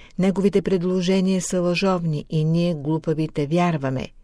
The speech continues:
Дяволът наистина е голям лъжец, той е бащата на лъжата, подчерта папата, знае да говори добре, той е пораженец, но се държи като победител. Светлината му е ослепителна,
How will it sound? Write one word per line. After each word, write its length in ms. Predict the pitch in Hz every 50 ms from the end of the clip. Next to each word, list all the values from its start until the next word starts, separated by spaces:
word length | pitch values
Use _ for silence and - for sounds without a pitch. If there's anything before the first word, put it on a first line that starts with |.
| - - - - - - - -
Дяволът 640 | 160 143 160 160 160 147 151 151 147 151 143 - -
наистина 600 | 151 151 156 151 - - - 170 156 165 170 - - -
е 80 | 165 151
голям 400 | 139 147 151 151 147 151 147 143
лъжец, 600 | 135 135 135 - 165 165 170 165 - - - - - - - - - - - -
той 280 | - 185 190 196 202 - - -
е 100 | 185 165
бащата 520 | 151 151 - - - 156 147 147 - 151
на 140 | 139 139 135
лъжата, 580 | 135 135 135 - 165 160 160 160 - - 175 170
подчерта 560 | - - 143 - - 175 175 165 - 151 143 -
папата, 520 | - 147 139 135 156 135 - 156 156 160 - - - - - - -
знае 360 | 180 160 170 185 180 180 175
да 100 | 156 170
говори 400 | 147 156 151 156 160 156 151 147
добре, 460 | 135 139 143 135 139 160 165 170 175 - - -
той 200 | - 175 170 175
е 40 | 170
пораженец, 800 | 170 - 160 147 147 147 147 180 175 175 175 175 165 - - -
но 140 | 165 156 147
се 160 | - - 143
държи 480 | 135 143 143 143 139 131 139 165 175 175
като 320 | - - 165 - 160 139
победител. 640 | - 147 135 139 147 160 175 175 - - 127 - - - - - - - - - - -
Светлината 760 | - - - 156 135 - 156 151 156 170 175 175 - 202 196
му 180 | 190 190 190 - - -
е 60 | 165
ослепителна, 920 | 160 160 - - 170 160 156 - 185 170 - 165 156 147 143 139 131